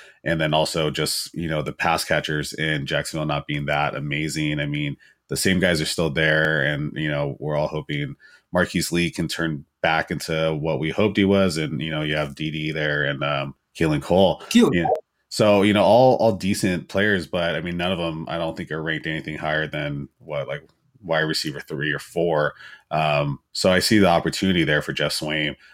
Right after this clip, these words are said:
Speaker 1: but I think in my mind, uh, in my eyes, he's a little bit more of a sleeper at this point, and, and someone maybe to keep your eye on, on the waiver wire, uh, especially for a redraft when you don't have that super deep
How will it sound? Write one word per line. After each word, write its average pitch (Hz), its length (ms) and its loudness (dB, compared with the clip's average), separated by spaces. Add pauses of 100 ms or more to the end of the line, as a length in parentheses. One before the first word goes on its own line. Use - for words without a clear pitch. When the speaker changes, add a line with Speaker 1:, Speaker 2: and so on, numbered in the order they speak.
(160)
Speaker 1:
but 80 100 2
I 76 60 2
think 76 220 -4
in 73 120 -2
my 78 280 2
mind, 69 500 -2
uh, 73 220 0
in 71 80 -2
my 73 220 0
eyes, 73 200 0
he's 73 160 -6
a - 20 -8
little 73 140 -4
bit 69 140 -4
more 73 140 -2
of 67 40 -2
a 67 60 -4
sleeper 76 440 -4
at 69 120 -4
this - 120 -6
point, 76 380 -4
and, 69 140 -8 (260)
and 78 100 -6
someone 80 220 4
maybe 78 200 2
to 76 100 0
keep 76 160 0
your 73 120 4
eye 73 140 4
on, 71 180 2
on 71 100 -2
the 71 40 -2
waiver 71 320 -2
wire, 71 500 0
uh, 71 220 -2
especially 113 320 2
for 87 160 2
a - 20 0
redraft 76 460 0
when 80 100 -2
you 78 80 -2
don't 71 200 -2
have 76 180 -2
that 71 180 -2
super 76 300 -4
deep 76 320 -6